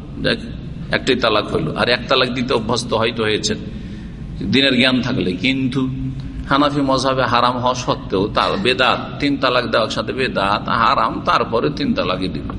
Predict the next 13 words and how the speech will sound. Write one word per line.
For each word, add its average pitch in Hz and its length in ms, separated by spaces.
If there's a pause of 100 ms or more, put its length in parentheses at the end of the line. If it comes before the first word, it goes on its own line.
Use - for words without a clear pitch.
তো - 140
তিন 107 180
তালাক 120 240
দিতেছেন 143 440
আর 135 80
মজহাবও 113 400
তিন 139 220
তালাক 131 240
হয়ে 113 180
গেছে, 117 180
এখন 120 120
কি 143 120
করবে? 95 220